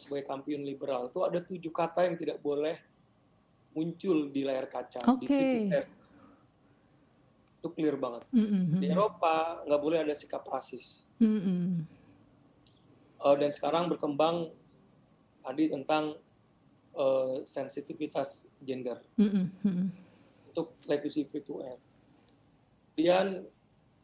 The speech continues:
Speaker 1: kalau di Australia sendiri, itu regulasi tahun dua ribu sembilan belas ya. Itu, itu saya kira sangat, eh, keras bagi ukuran negara yang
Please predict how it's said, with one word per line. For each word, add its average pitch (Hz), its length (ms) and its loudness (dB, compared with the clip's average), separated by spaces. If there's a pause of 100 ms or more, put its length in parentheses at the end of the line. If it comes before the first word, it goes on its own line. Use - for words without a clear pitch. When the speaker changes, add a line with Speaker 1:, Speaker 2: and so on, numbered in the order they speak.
(140)
Speaker 1:
kalau 160 180 4
di 160 140 -2
Australia 156 560 4
sendiri, 143 580 -4 (560)
itu 143 240 -10
regulasi 151 560 0
tahun 170 640 0 (640)
dua 143 80 0
ribu 151 160 -10
sembilan 147 320 -2
belas 156 240 0
ya. 131 240 -8 (1200)
Itu, 208 480 2 (1500)
itu 165 240 0
saya 175 160 2
kira 185 320 2
sangat, 165 400 0 (880)
eh, 151 240 4
keras 170 400 0
bagi 139 240 0
ukuran 151 640 -4 (160)
negara 143 400 0
yang 131 400 -4